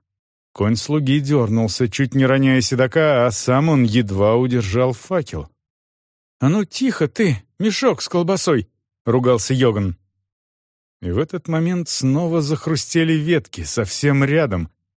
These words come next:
Что-то большое и тяжёлое ломилось через кустарник.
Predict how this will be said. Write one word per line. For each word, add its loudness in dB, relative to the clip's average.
Что-то -4
большое 0
и -2
тяжёлое 2
ломилось 2
через -2
кустарник. -4